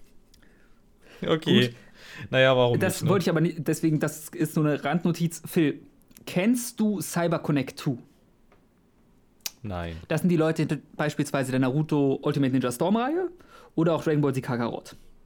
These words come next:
Speaker 1: Okay, es wundert mich, dass ich noch nie von ihnen gehört habe.
Speaker 2: Wundert mich auch. Deswegen sagt dir sicher Fuga Melodies of Steel etwas.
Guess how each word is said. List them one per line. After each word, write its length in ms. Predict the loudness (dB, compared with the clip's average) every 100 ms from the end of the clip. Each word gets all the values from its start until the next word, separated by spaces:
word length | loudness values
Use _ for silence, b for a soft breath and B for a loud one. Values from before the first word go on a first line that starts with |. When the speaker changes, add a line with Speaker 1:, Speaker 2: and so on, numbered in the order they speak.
| _ _ _ _ -20 -20 -20 -20 -20 -20 -20 _ _ _ -14
Speaker 1:
Okay, 280 | -12 -8 -4
es 200 | -4 2
wundert 340 | 6 8 8 6
mich, 120 | 2
dass 180 | 2 2
ich 80 |
noch 100 | 2
nie 220 | 4 6 6
von 160 | 4
ihnen 120 | 2
gehört 320 | 2 2 0 -2
habe. 140 | -4 0
Speaker 2:
Wundert 260 | 2 2 2
mich 180 | 0
auch. 300 | 0 -2 -6 -16 -20 -8
Deswegen 360 | -4 0 2 2
sagt 180 | 0 0
dir 80 | -2
sicher 220 | 0 -2
Fuga 400 | -2 0 2 4
Melodies 480 | 4 4 4 2 0
of 140 | -2
Steel 360 | -4 0 2 2
etwas. 480 | 0 -6 -12 -12